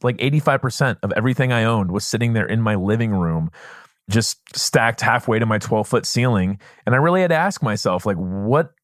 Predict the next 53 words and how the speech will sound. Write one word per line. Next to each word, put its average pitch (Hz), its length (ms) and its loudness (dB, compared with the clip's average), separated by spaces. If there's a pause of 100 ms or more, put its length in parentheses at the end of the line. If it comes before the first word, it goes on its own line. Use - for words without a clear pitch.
(120)
am 135 120 2
I 120 60 2
doing 131 340 2
with 107 160 -2
all 120 200 0
of 113 120 -2
these 110 240 -4
things 101 300 0
in 95 80 0
my 90 140 0
life?" 98 460 -2 (540)
And 127 160 4
one 160 180 4
of 233 60 0
the 180 100 2
things 147 260 0
that 123 120 0
really 143 260 0
stood 147 260 -2
out 120 180 2
to 131 80 -2
me, 107 100 0
that 101 320 -2
really 135 360 2
helped 123 200 0
me 117 100 0
make 110 380 -2 (220)
that 104 360 0 (240)
change, 113 380 2
that 104 140 -2 (240)
really 120 220 2
helped 117 240 0
me 113 140 0
change 110 320 0
my 90 120 0
state, 87 460 -2 (920)
was 123 380 2 (440)
I 117 100 2
had 175 260 2
this 175 200 -2
thought 127 280 0
in 117 80 0
my 104 140 0
head, 98 500 -2
Dan, 95 240 0
of 90 100 -2
retiring 110 540 0
early. 87 400 -2 (480)
And - 80 0
I'm 131 80 4
like, 131 140 2
"One 160 260 0
day 90 480 -2